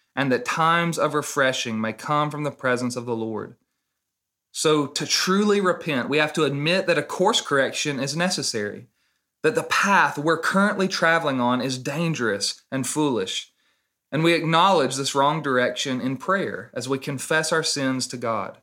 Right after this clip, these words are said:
First John one verse nine says, "If we confess our sins, he is faithful and just and will forgive us our sins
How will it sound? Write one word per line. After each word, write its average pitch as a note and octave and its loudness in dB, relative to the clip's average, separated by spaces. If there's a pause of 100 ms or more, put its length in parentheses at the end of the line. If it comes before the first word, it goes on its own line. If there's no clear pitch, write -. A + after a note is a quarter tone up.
(800)
First D3+ 2
John D3+ 4
one D#3 0
verse D3+ 0
nine C#3 2
says, B2 0 (300)
"If F#3 2
we F#3+ 2
confess F3 2
our F3 4
sins, A#2 -2 (160)
he E3 2
is C3+ 2
faithful G3 2
and F#3 2
just B2+ 2
and D3 -4
will C3+ -2
forgive D#3 0
us D#3 2
our A#2+ 0
sins A#2+ -2